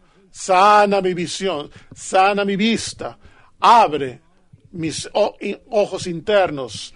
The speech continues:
Debemos orar mucho de esta manera, aún para nosotros que también ya hemos estado por mucho tiempo. "Señor, yo quiero ver tu visión, aún tu visión hoy, en una manera fresca".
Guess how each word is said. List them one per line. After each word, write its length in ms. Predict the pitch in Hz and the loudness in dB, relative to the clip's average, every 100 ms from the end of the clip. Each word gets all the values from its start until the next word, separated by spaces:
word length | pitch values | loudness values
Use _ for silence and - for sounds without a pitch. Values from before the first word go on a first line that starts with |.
| _ _ _ | _ _ _
Debemos 540 | - - 175 170 180 180 | -20 -10 -6 -4 -4 -2
orar 200 | 165 160 | -2 -2
mucho 460 | 165 247 214 180 | -2 -2 -2 -6
de 80 | 147 | -8
esta 220 | 147 - | -8 -12
manera, 360 | 156 123 113 113 _ _ _ _ - | -12 -12 -14 -18 _ _ _ _ -8
aún 320 | 190 190 202 | -2 0 0
para 180 | 196 185 | -2 -2
nosotros 520 | 190 - 185 180 - | -8 -4 -4 -4 -10
que 100 | 190 | -8
también 300 | 175 165 175 | -6 -6 -6
ya 60 | |
hemos 160 | 175 170 | -8 -10
estado 280 | - 170 170 | -4 -4 -4
por 140 | 170 | -6
mucho 240 | 160 160 170 | -10 -14 -12
tiempo. 340 | 233 - - - - _ - _ _ _ _ _ _ | -14 -14 -20 -20 -20 _ -20 _ _ _ _ _ _
"Señor, 840 | - 170 151 143 143 143 143 143 147 _ _ _ _ _ _ _ _ | -14 -8 -6 -6 -6 -6 -6 -10 -14 _ _ _ _ _ _ _ _
yo 300 | 139 170 160 | -8 -6 -6
quiero 340 | - 151 135 117 | -6 -6 -4 -6
ver 460 | 120 117 113 110 - - | -8 -8 -10 -14 -20 -10
tu 240 | 160 160 | -6 -6
visión, 400 | 151 147 - - _ _ _ _ _ _ _ _ | -6 -10 -14 -20 _ _ _ _ _ _ _ _
aún 720 | 165 165 180 202 190 175 156 | -2 2 4 6 4 0 -6
tu 200 | - 180 | -6 -4
visión 500 | 160 143 - 160 156 - | -4 -8 -8 -8 -10 -10
hoy, 440 | - 214 165 101 101 _ _ _ _ _ | 0 2 2 -2 -16 _ _ _ _ _
en 160 | - 160 | -10 -4
una 140 | 175 | -2
manera 300 | 170 165 160 147 | 0 0 -2 -2
fresca". 600 | 160 123 110 - - | -6 -12 -12 -18 -20